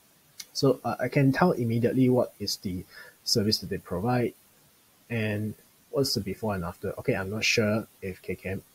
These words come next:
uh, allows this, but then before and after usually cannot lah, right? And of course, uh, we cannot use best also,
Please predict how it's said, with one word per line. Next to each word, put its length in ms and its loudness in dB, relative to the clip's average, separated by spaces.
uh, 260 -4
allows 360 -4
this, 360 -2
but 80 -2
then 220 -2
before 280 -6
and 80 -6
after 200 -10
usually 460 -4
cannot 360 -12
lah, 120 -6
right? 180 -6
And 100 -14
of 80 -14
course, 340 -6
uh, 240 -6
we 80 -12
cannot 280 -10
use 120 -10
best 380 -6
also, 340 -12